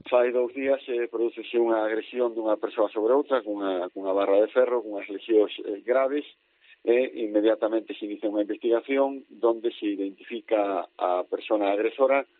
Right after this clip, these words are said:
a cal está sendo, eh, buscada, eh, o cal esperamos que nas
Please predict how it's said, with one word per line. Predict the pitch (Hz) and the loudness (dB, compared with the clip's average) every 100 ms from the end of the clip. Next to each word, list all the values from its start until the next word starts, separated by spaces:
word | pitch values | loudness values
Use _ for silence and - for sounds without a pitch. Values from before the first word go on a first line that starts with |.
| _ - - - | _ -20 -20 -4
a | 117 113 | 0 2
cal | 110 107 | 4 2
está | 107 107 98 | 2 0 0
sendo, | 107 101 104 101 101 104 104 107 - - | -4 0 4 6 6 4 0 -4 -10 -4
eh, | 107 101 98 98 | -2 2 2 0
buscada, | 95 104 - 135 135 135 143 _ _ 101 | -2 -10 -2 0 2 0 -2 _ _ -8
eh, | 95 85 90 | -8 -8 -10
o | 92 | 0
cal | 104 104 | 4 4
esperamos | 104 - 101 98 104 | 2 2 0 0 -4
que | - 98 | -8 -8
nas | 92 | -8